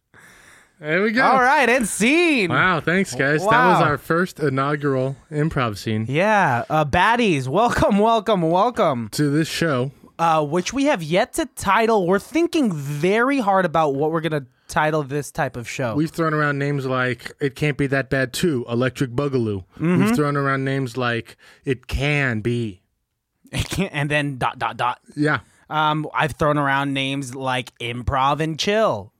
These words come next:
Speaker 1: You, you
Speaker 2: Or
Speaker 1: did say that one.
Speaker 2: Yeah, but that might be a little too suggestive.
Speaker 1: Uh, 'cause I don't like chilling with you. We're life partners, but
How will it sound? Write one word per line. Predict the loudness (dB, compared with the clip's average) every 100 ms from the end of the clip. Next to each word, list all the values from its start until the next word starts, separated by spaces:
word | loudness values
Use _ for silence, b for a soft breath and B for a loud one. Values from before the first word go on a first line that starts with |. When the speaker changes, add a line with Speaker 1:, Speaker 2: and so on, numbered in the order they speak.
| _
Speaker 1:
You, | -2
you | 2
Speaker 2:
Or | 4 4 2
Speaker 1:
did | 0 0
say | 0
that | -2 -2
one. | -6 -4
Speaker 2:
Yeah, | 0 2 2
but | 2 0 0
that | 0
might | 0 -2
be | -2
a | 0
little | 0 -2
too | -2 -6
suggestive. | -6 -4 0 0 -2 -6 -8 -8 -10
Speaker 1:
Uh, |
'cause | -4 0
I | 0
don't | 0
like | -2 -2
chilling | -2 -2 0
with | -2 -4
you. | -4
We're | -2
life | -2 -2
partners, | -4 -2 -4 -6
but | -8